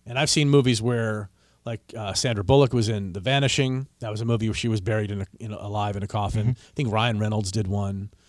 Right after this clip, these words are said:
Speaker 2: Yeah.
Speaker 1: I, I can't even, when I saw the one with Sandy in it, I said, "I, I'll never watch another movie that involves being buried alive," 'cause I had such, I hate the word anxiety, but I, I got, I got, like, freaked out by it.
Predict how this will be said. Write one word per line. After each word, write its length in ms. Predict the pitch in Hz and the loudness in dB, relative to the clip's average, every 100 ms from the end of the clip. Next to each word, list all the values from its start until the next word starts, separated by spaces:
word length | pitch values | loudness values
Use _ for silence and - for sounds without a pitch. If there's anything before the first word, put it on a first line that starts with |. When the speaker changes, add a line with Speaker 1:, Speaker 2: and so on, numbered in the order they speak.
| - | 4
Speaker 2:
Yeah. 280 | 120 104 135 | 6 8 4
Speaker 1:
I, 140 | 135 | 2
I 60 | 151 | 2
can't 200 | 175 160 | 4 4
even, 160 | 127 - - - | 2 -6 -20 0
when 160 | 139 | 4
I 60 | 160 | 6
saw 260 | 170 185 170 | 8 8 8
the 60 | |
one 180 | 147 139 | 8 6
with 100 | 123 | 4
Sandy 280 | - 135 113 | 2 2 2
in 100 | 104 | -2
it, 60 | 104 | 0
I 100 | 101 | 0
said, 180 | 117 | 0
"I, 180 | 104 - | -2 -2
I'll 80 | 104 | -2
never 220 | 110 127 | 0 2
watch 220 | 127 127 131 | 2 2 2
another 180 | 123 | 2
movie 240 | 117 113 104 | 4 2 2
that 160 | 101 | -2
involves 320 | 92 98 98 85 | -4 -2 -4 -2
being 220 | 110 104 | -2 0
buried 260 | 107 107 104 | 0 0 0
alive," 320 | 104 98 92 | 0 0 -4
'cause 140 | - 107 | -6 0
I 120 | 110 | 0
had 220 | 104 117 104 | 2 0 2
such, 420 | 127 117 - - _ _ _ | 0 0 -4 -6 _ _ _
I 40 | - | -10
hate 160 | 110 | -6
the 60 | 107 | -2
word 260 | 104 104 - | 0 -2 -2
anxiety, 720 | 117 107 95 110 113 107 117 - - - _ | -6 -2 0 2 4 4 0 -2 -14 -20 _
but 160 | 107 110 | -2 0
I, 220 | 113 107 113 | 0 -2 -4
I 120 | 107 113 | -2 2
got, 160 | 127 | 4
I 240 | 135 123 131 | 4 4 4
got, 240 | 139 104 | 4 2
like, 280 | 90 123 113 | -2 -2 -2
freaked 320 | - 139 131 | -2 0 4
out 200 | 170 120 | 4 4
by 160 | 78 64 | 0 -8
it. 140 | - | -12